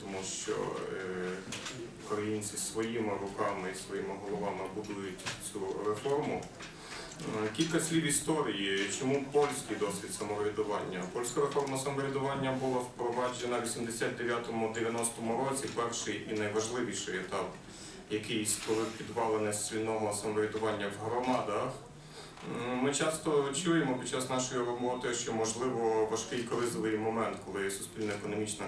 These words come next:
криза на сході країни відбувається, бойові дії, це є невідповідний момент для реформи. Тут, е, ми абсолютно не хочемо з цим погодитися, тому що, нагадаю, в вісімдесят дев'ятому році Польща —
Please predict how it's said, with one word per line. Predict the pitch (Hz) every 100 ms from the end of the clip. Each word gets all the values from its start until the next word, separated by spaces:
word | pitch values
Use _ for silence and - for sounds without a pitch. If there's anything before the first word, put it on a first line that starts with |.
| 98
криза | 104 101 92
на | 92 92 92
сході | - 98 95
країни | 98 95 95
відбувається, | 92 92 98 92 92 90 - 92 92
бойові | 101 104 104
дії, | 101 101 95 90 98
це |
є | 98 95 92 - - - -
невідповідний | 113 117 117 131 147 143 127
момент | 110 107 104 104
для | 101
реформи. | 104 98 120 113 104 104
Тут, | 98 - -
е, | 107 101 98 98 98 98
ми | 101 98
абсолютно | 98 - 104 101 101
не | 101 101
хочемо | 104 98 98
з | -
цим | 101
погодитися, | 104 104 113 101 92 92 90
тому | 101 98
що, | - 85 - - - - -
нагадаю, | 110 113 117 104
в |
вісімдесят | 101 110 104 104 123 -
дев'ятому | 110 127 127 120 113 127
році | 131 -
Польща — | - 120 123